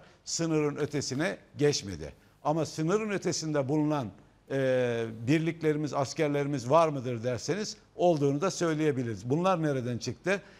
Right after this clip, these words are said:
İşte, e, özel harekat, e, öze-, e, bordo bereliler Türkiye'mizin, e, içinde olduğu gibi, e, komşu ülkelerdeki her gelişmeyi de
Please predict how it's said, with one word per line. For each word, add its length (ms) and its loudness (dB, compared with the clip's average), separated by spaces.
İşte, 220 -2
e, 440 2
özel 380 2
harekat, 680 -2
e, 120 -8
öze-, 520 0
e, 420 2
bordo 320 4
bereliler 520 2
Türkiye'mizin, 800 -2
e, 360 0
içinde 320 0
olduğu 320 2
gibi, 360 -2
e, 160 -2
komşu 380 -2
ülkelerdeki 640 0
her 200 2
gelişmeyi 580 -4
de 160 -2